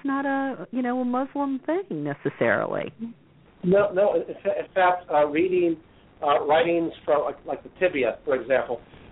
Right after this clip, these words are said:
Speaker 2: when the, uh, the Almoravids arrived in Spain, uh, during the,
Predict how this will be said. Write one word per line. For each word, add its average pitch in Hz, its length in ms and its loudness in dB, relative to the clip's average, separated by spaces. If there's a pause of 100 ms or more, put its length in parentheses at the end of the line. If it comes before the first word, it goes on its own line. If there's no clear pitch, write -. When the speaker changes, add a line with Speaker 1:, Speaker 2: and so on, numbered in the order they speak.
(120)
Speaker 2:
when 170 460 4
the, 151 340 0
uh, 131 260 0 (260)
the 156 100 -2
Almoravids 160 720 4 (540)
arrived 151 640 4
in 139 200 -2 (140)
Spain, 143 380 2 (1080)
uh, 127 200 2
during 147 260 2
the, 127 80 2